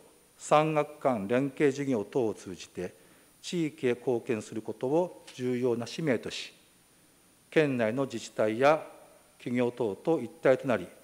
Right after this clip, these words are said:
地域貢献機能の高度化と拡充に努めています。本日、卒業、修了される皆さんも、在学中には県内各地に赴き、地域の企業、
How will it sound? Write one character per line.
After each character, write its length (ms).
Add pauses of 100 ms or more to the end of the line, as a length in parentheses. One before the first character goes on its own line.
(520)
地 200
域 100
貢 300
献 240
機 120
能 220
の 240 (100)
高 160
度 120
化 140
と 360
拡 220
充 160
に 180
努 200
め 120
て 160
い 60
ま 120
す。 240 (1400)
本 220
日、 120 (920)
卒 280
業、 420
修 280
了 180
さ 140
れ 120
る 140
皆 180
さ 180
ん 120
も、 140 (760)
在 220
学 240
中 200
に 120
は 260 (460)
県 260
内 160
各 260
地 100
に 100
赴 280
き、 140 (760)
地 200
域 140
の 160
企 200
業、 240